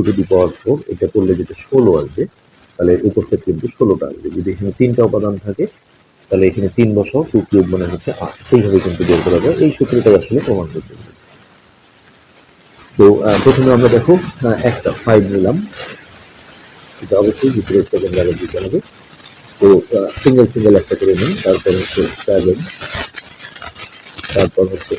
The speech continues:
ইলেভেন, তারপর হচ্ছে ফাইভ, চারটা হলো, এরকম ষোলোটা। এরপর দুটো করে যদি আমরা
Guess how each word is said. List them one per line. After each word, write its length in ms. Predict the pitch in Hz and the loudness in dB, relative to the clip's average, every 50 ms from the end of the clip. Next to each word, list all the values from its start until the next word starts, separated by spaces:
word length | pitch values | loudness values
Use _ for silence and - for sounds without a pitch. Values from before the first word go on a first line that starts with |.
| - - 107 | -2 0 2
ইলেভেন, 380 | 104 101 92 85 82 101 127 170 196 202 - - - - - - - - - - - - - - - - - - - - - - - - - - _ _ - - - - - - - _ - - | 2 4 2 2 0 -2 -4 -4 -6 -8 -10 -16 -20 -20 -20 -18 -18 -16 -16 -16 -16 -18 -20 -20 -20 -20 -20 -16 -16 -14 -14 -14 -16 -18 -20 -20 _ _ -20 -20 -20 -20 -20 -20 -20 _ -14 -6
তারপর 300 | - 101 95 90 - 95 90 92 | -2 -2 -2 0 -2 -4 -4 -4
হচ্ছে 220 | 92 - _ _ 180 214 - _ - | -8 -14 _ _ -20 -20 -20 _ -16
ফাইভ, 180 | - - 65 - - - - - - - - - _ _ - - - - - - - - - - - - - - - - - - - - - - | -14 -12 -12 -12 -14 -16 -18 -20 -20 -20 -20 -20 _ _ -20 -16 -14 -14 -14 -14 -14 -16 -16 -16 -20 -20 -20 -18 -16 -12 -12 -12 -12 -12 -10 -6
চারটা 280 | - 95 85 - - 78 73 | -4 -4 -4 -4 -6 -8 -6
হলো, 140 | 78 80 85 85 | -6 -4 -4 -4
এরকম 240 | 87 - - 135 147 - - | -4 -6 -8 -10 -12 -2 2
ষোলোটা। 320 | 156 123 101 82 - 69 - - - - - - - - - - - _ _ _ - - _ _ _ _ _ _ - 120 | 2 4 4 2 0 -4 -12 -14 -20 -20 -20 -20 -20 -20 -20 -20 -20 _ _ _ -20 -20 _ _ _ _ _ _ 2 2
এরপর 220 | 107 - 135 160 156 113 110 | 4 4 2 2 2 4 2
দুটো 180 | 131 123 135 120 - | 4 6 6 6 8
করে 120 | 101 95 92 82 | 8 6 6 4
যদি 140 | 85 82 98 92 87 | 2 2 2 2 2
আমরা 140 | 90 90 | 2 0